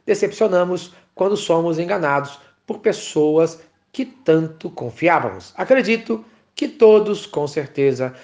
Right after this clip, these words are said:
já foram enganados por alguém em que confiavam. Versículo vinte e três. Como vaso de barro, coberto de escórias de prata, assim são os lábios amorosos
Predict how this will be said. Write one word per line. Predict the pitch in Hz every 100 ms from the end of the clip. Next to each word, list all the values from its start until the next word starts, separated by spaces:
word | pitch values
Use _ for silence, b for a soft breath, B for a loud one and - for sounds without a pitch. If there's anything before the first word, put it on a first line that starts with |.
| B -
já | 107
foram | - 170 175
enganados | 175 175 175 139 131 123
por | - 160
alguém | 185 165 139 135 131 - _ _ -
em | 185 160
que | 127 147 143 139 _ _
confiavam. | 139 117 127 82 - _ _ _ _ _
Versículo | 226 226 262 - 220
vinte | 220
e | -
três. | 175 110 - _ _ _ _ _ _ _
Como | - 226
vaso | 233 254 247
de | 226
barro, | 170 175 165 175 180 B B _
coberto | - 196 240 - - 233 220 B B
de | 151 170
escórias | 160 - - 220 190 160
de | 135
prata, | 131 151 139 - 135 131 B B
assim | 220 214 - 226 233 b b
são | - 214 220
os |
lábios | 170 156 156 156
amorosos | 139 190 208 156 156 160